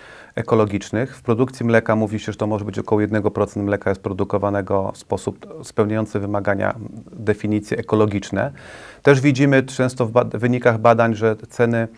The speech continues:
płacone, e, przez, e, pr-, przetwórców, e, producentom mleka za mleko właśnie produkowane w spo-, w, w sposób ekologiczny czasami były niższe niż tego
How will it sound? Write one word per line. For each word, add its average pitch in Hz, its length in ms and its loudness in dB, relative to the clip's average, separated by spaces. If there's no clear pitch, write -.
płacone, 113 520 0
e, 113 120 -2
przez, - 580 -4
e, 107 280 -2
pr-, 117 280 -10
przetwórców, 110 920 -2
e, 110 80 -8
producentom 110 540 -4
mleka 107 380 0
za 104 160 -2
mleko 104 340 -2
właśnie 98 240 -6
produkowane 104 400 -4
w 101 40 -16
spo-, 110 320 -4
w, 104 380 -4
w - 40 -16
sposób - 480 -2
ekologiczny 107 580 -2
czasami 123 300 -6
były 113 200 2
niższe 113 340 0
niż 104 160 -2
tego 104 260 2